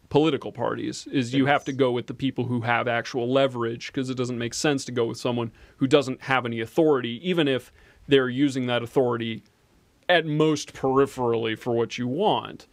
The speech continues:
Speaker 2: So in this case, the selflessness of this charity, of these charitable organizations becomes selfishness, selfishness as they wanna promote themselves to get more charitable dollars.
Speaker 1: Yeah, and the selflessness ends up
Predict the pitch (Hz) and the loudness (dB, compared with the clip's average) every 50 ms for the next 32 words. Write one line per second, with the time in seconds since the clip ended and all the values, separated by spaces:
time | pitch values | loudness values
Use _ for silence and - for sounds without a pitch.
0 | _ _ _ _ - _ - - _ _ _ _ _ _ - - 185 180 175 185 | _ _ _ _ -20 _ -20 -20 _ _ _ _ _ _ -4 -2 0 0 0 -2
1 | 196 190 - 175 147 135 - - 120 - - - - - 156 151 143 139 - - | -4 -4 -4 -4 -6 -4 -6 -8 -8 -8 -10 -8 -2 0 0 0 0 -4 -8 -10
2 | 131 135 143 156 160 156 - - 151 135 135 135 - 131 113 123 117 - - - | -6 -4 -2 -2 -4 -4 -6 -6 -4 -4 -4 -4 -6 -8 -8 -8 -10 -10 -8 -4
3 | 120 120 117 113 110 110 113 147 - - - 120 110 123 113 - - - 127 117 | -4 -4 -4 -4 -6 -8 -10 -12 -12 -12 -12 -8 -8 -8 -10 -10 -10 -6 -6 -4
4 | 113 110 107 107 95 92 117 110 113 107 104 107 110 107 104 - 113 107 - 120 | -4 -4 -6 -6 -6 -6 -4 -4 -4 -4 -4 -4 -4 -6 -6 -6 -10 -10 -10 -8
5 | - 131 123 113 - - - 185 180 - 143 131 - - 120 113 120 - - _ | -6 -6 -6 -6 -6 -4 -2 -2 -2 -4 -8 -10 -8 -8 -8 -8 -10 -14 -18 _
6 | - - - 156 156 147 131 117 - - 117 107 101 - - - - 117 110 - | -12 -6 -6 -6 -4 -4 -8 -10 -10 -10 -10 -10 -10 -10 -12 -12 -12 -12 -8 -8
7 | 123 113 117 117 110 107 - 123 113 110 107 - 104 101 - - - 110 101 104 | -6 -6 -6 -6 -8 -8 -8 -6 -6 -6 -6 -6 -8 -8 -6 -4 -4 -4 -4 -6
8 | 104 - - - - 110 110 101 - 71 90 98 101 104 110 - - - - _ | -10 -14 -18 -16 -10 -8 -8 -8 -8 -8 -10 -10 -10 -10 -14 -16 -20 -20 -20 _
9 | _ _ _ _ _ - - _ - - 104 95 95 95 92 98 98 98 92 92 | _ _ _ _ _ -20 -20 _ -16 -14 -14 -12 -12 -12 -8 -8 -6 -6 -8 -4
10 | - 233 269 208 - - - _ 190 190 185 180 170 143 135 147 147 - - 208 | 2 2 4 4 2 -2 -4 _ 0 2 2 2 -2 -4 -2 -2 -2 0 2 2
11 | 190 190 185 - 196 170 - - 165 147 135 - - - 170 147 139 131 135 139 | 2 2 2 0 -2 -2 -2 0 -2 -2 -2 -2 -2 0 0 0 2 2 2 0
12 | 123 117 | 0 0